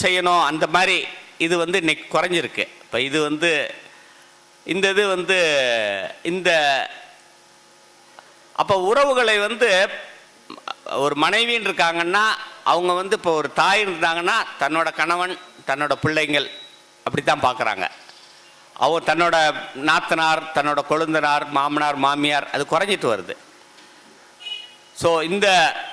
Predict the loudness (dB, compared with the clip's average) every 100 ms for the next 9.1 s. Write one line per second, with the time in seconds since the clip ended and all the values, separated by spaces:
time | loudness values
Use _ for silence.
0 | -16 -20 -20 -20 -20 -20 -20 -20 -20 -20
1 | -6 -2 0 4 2 4 2 2 2 2
2 | 2 -2 0 0 0 -2 -8 -8 -6 -2
3 | 0 0 0 0 0 2 2 2 2 0
4 | -8 -16 -20 -20 -20 -20 -20 -20 -20 -20
5 | -20 -20 -20 -20 -20 -10 -4 2 4 4
6 | 2 -2 -12 -18 -20 -20 -20 -20 -10 -4
7 | 0 2 4 4 4 4 4 4 4 0
8 | 2 2 2 2 2 4 2 2 2 2
9 | 0